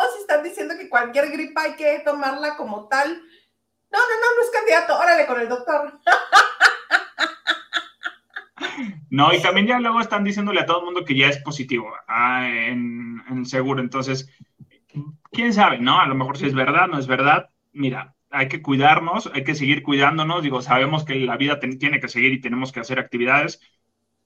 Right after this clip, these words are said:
Speaker 2: pero, pues, llévate tu, tu spray con alcohol y gelcito, este, pr-, tu cubreboca siempre, no estés tocando nada.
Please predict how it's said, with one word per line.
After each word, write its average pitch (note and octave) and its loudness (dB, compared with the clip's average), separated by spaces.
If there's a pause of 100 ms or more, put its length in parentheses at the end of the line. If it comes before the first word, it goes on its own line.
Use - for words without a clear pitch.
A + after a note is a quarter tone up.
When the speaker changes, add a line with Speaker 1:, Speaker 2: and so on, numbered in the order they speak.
Speaker 2:
pero, D4 2
pues, G#3 0 (440)
llévate D#3 2
tu, C3 -2
tu B2+ 0
spray F#3 0
con C3+ -2
alcohol A3 2
y D3 -6
gelcito, G#3+ -2 (200)
este, C3 0
pr-, B2+ -10 (100)
tu C3+ -4
cubreboca C3+ 0
siempre, G3+ -2
no D#3 2
estés D#3 -6
tocando C3+ -2
nada. G3 -2